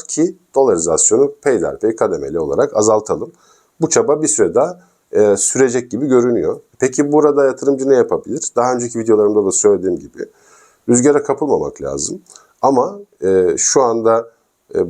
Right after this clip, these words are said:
borsa yukarı giderken endeks olarak buna eşlik eden hisseler var elbette. Ama eşlik edemeyen hisseler de var. Bunu bist otuzda görebilirsiniz. bist elli, bist yüzde de görebilirsiniz.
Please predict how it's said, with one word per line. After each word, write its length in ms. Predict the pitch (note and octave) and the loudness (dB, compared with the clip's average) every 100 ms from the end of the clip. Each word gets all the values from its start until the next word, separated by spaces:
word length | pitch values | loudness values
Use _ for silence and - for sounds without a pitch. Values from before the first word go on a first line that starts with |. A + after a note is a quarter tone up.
| G2+ A#2 | -2 0
borsa 580 | A2 A#2 A#2 A#2 G#2 - _ _ _ F#2+ | 2 2 2 0 -2 -4 _ _ _ -12
yukarı 300 | - A2+ A#2 | -2 0 0
giderken 600 | A2 A#2+ B2 - E2 - _ | 0 0 0 -4 -8 -8 _
endeks 420 | F2 F2 F2 E2+ - | -4 -2 0 0 -2
olarak 480 | D2 C#2 G#2+ - _ _ - | -2 -4 -6 -12 _ _ -4
buna 200 | A2 A2 | 2 2
eşlik 300 | G#2+ - A2 | 2 0 0
eden 160 | G#2+ | -2
hisseler 460 | G#2+ - - G2+ F#2+ | 0 0 2 2 2
var 200 | D2+ C#2 | 0 -6
elbette. 520 | B1+ C2+ - C3+ D3+ - _ _ - | -12 -18 -4 0 0 -4 _ _ -2
Ama 200 | A#2 D#3 | 0 0
eşlik 300 | A#2 - C3+ | -4 -4 0
edemeyen 380 | C3 C3 A2 C#3+ | 2 4 2 0
hisseler 480 | - B2+ A2 F#2 | 0 2 2 0
de 40 | D2 | -4
var. 160 | C#2+ | -6
Bunu 180 | F#2+ G2 | -2 -2
bist 180 | G#2+ - | -2 -4
otuzda 320 | F#2 G2 F#2+ | -4 -2 0
görebilirsiniz. 840 | F#2+ F#2 F2+ F2+ F2 - - - - _ | 2 2 0 -4 -4 -4 -2 -4 -4 _
bist 340 | F#2+ - - - | -4 -2 -4 -2
elli, 300 | E2+ D#2+ E2+ | -2 -2 -4
bist 220 | F2 E2+ | -4 -4
yüzde 220 | D#2+ F#2+ | -2 0
de 80 | D#2+ | -2
görebilirsiniz. 920 | C#2+ B1 - - - - - - | -4 -10 -12 -4 -2 -2 -2 -2